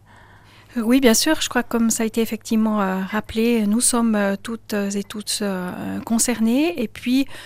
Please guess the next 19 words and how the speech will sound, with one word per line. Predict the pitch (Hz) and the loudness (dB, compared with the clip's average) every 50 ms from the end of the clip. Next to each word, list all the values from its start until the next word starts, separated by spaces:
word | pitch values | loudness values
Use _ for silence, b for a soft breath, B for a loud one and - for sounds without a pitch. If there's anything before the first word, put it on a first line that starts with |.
| B B B B B - | B B B B B 0
le | 208 220 226 220 | 4 4 4 4
chemin | - - 254 240 247 240 | 4 2 4 4 4 4
de | 226 214 | 2 2
vie | 226 254 240 | 0 0 0
d'un | 226 214 208 | 0 0 0
individu, | 214 220 214 220 220 220 214 208 226 254 262 | 0 0 0 -2 -2 -2 -2 -2 0 0 2
il | 254 226 208 | 2 0 0
est | |
parcouru, | 208 - 214 - - - 226 214 - 233 220 226 220 - | 0 -2 -4 -4 -6 -10 -10 -6 -4 -4 -2 -2 -4 -4
il | 220 202 202 196 | -6 -6 -6 -6
est, | - - | -8 -8
euh, | - 202 196 196 | -6 -6 -6 -6
par-, | - - 220 214 - - 214 | -4 -4 -4 -4 -4 -6 -4
euh, | 220 190 | -4 -2
parsemé | - 233 220 - - 233 226 226 | 0 0 0 0 0 0 0 0
d'un | 214 208 208 | 0 0 -2
certain | - 240 - - 214 | -4 -6 -8 -8 -6
nombre, | 208 208 202 202 196 202 196 - | -4 -4 -4 -4 -4 -6 -8 -6
euh, | 190 185 | -6 -6